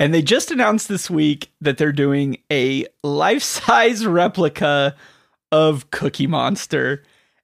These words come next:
And I cannot imagine why in the world of all the possible Muppets <laughs> figures that they could choose, they chose Cookie Monster,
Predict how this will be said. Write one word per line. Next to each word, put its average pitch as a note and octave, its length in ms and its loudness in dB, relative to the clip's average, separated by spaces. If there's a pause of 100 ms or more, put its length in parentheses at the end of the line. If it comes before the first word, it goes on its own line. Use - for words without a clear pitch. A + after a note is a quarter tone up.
(100)
And D#3+ 240 0
I F3+ 180 4
cannot G#3+ 460 2
imagine D#3 640 0 (240)
why D#3 1080 0 (100)
in D3+ 260 2
the D#3+ 200 4
world C3 600 2 (120)
of C3+ 260 0 (160)
all D#3+ 240 2
the F#3 100 -2
possible C#3+ 640 -2
Muppets D3 460 -2
<laughs> - 40 -8
figures - 560 -2
that - 160 2
they D3 140 2
could D3 180 -6
choose, C#3 540 -2 (480)
they D3+ 180 4
chose D3+ 380 2
Cookie - 320 -4
Monster, G#3 640 0